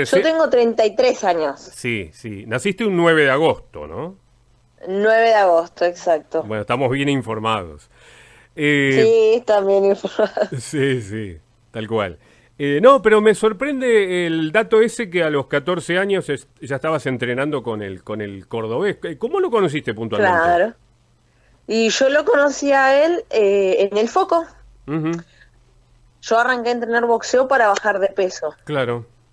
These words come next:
Speaker 1: Y una vez que yo arranqué, eh, él me vio condiciones.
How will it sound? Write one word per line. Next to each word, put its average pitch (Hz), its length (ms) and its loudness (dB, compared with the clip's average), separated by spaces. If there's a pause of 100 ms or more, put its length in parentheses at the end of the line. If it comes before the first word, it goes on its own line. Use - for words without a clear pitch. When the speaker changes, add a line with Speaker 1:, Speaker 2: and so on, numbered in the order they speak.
Speaker 1:
Y 180 560 -6 (380)
una 220 180 2
vez 233 160 2
que 220 120 -2
yo 214 160 0
arranqué, 214 880 2
eh, 170 340 2
él 190 120 -2
me 196 120 2
vio 196 140 4
condiciones. 262 800 0